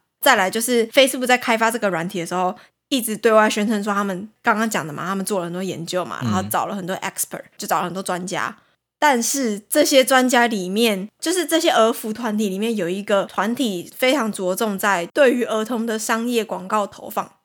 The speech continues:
Speaker 2: 嗯。
Speaker 1: 的研究，他们就偏偏没有赞助这个团体。
Speaker 2: 哦，嗯。
Speaker 1: 当然也不能说很明显，因为他们开公司就是想要赚钱。
Speaker 2: 对啊。
Speaker 1: 就是要有这个 app，当然就是希望可以赚钱嘛。
Speaker 2: 嗯。
Speaker 1: 那他们现在的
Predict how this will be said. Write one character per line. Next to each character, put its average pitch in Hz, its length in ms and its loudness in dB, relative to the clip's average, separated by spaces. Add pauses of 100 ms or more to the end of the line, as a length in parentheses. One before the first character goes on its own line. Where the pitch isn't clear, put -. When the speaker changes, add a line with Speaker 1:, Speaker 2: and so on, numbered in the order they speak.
Speaker 2:
嗯。 104 300 -2 (100)
Speaker 1:
的 208 80 -6
研 - 200 -10
究， - 220 -4
他 247 140 0
们 247 100 -2
就 247 80 0
偏 254 200 0
偏 247 160 2
没 208 80 -2
有 185 140 -6
赞 220 220 -4
助 190 140 -12
这 147 180 -12
个 - 180 -16
团 - 200 -20
体。 - 160 -20 (280)
Speaker 2:
哦， 92 380 0
嗯。 101 260 -6 (240)
Speaker 1:
当 381 140 6
然 285 300 6
也 226 80 6
不 233 100 4
能 311 80 8
说 302 100 8
很 - 120 6
明 214 140 4
显， 208 120 2
因 226 80 4
为 269 100 6
他 302 120 4
们 247 120 0
开 233 180 2
公 226 140 2
司 233 120 0
就 208 140 0
是 226 80 -4
想 254 160 -6
要 - 60 -10
赚 - 180 -6
钱。 - 160 -14 (200)
Speaker 2:
对 107 100 2
啊。 92 140 0 (140)
Speaker 1:
就 262 120 0
是 240 80 0
要 240 220 6
有 - 40 2
这 226 100 0
个 214 80 0
app， 202 260 4
当 202 160 2
然 185 100 -2
就 180 80 -4
是 196 40 -4
希 196 160 -4
望 180 160 0
可 208 60 -4
以 - 80 -2
赚 190 180 -2
钱 - 220 -12
嘛。 - 80 -20
Speaker 2:
嗯。 - 100 -20 (220)
Speaker 1:
那 247 180 6
他 254 140 0
们 247 80 2
现 226 140 2
在 208 260 4
的 - 100 2